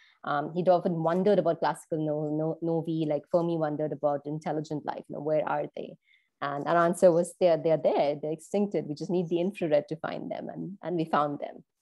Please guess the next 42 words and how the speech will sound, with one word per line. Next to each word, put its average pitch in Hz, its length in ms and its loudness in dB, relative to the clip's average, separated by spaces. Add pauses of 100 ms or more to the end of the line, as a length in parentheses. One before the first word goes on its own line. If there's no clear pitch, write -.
(440)
Um, 143 600 -6 (760)
so, 165 540 2 (100)
um, 151 460 -2
yeah, 196 180 8
I 151 60 6
mean, 165 160 0
so 175 340 0 (100)
I 196 120 4
think, 247 320 4
you 214 60 6
know, 190 100 6
basically, 202 720 0 (360)
if 190 120 -2
you, 214 200 -2
if 208 180 0
you 208 60 0
make 233 420 0
new, 190 380 0
new 175 260 -2
tools 180 480 -2
that 156 160 0
can 143 120 -4
open 170 300 0
up 165 200 -4
new 170 200 -2
parts - 380 -4
of, 143 160 2 (200)
uh, 151 180 0
open 170 180 2
a 196 60 4
new 185 120 2
window 170 320 0
into 156 200 -4
our 143 60 0
universe, 139 640 -6 (420)
um, 147 340 -2
we 170 120 0
can 175 140 0
solve 180 400 6
some 151 420 -4 (100)
long-standing 165 640 0
mysteries, 135 580 -8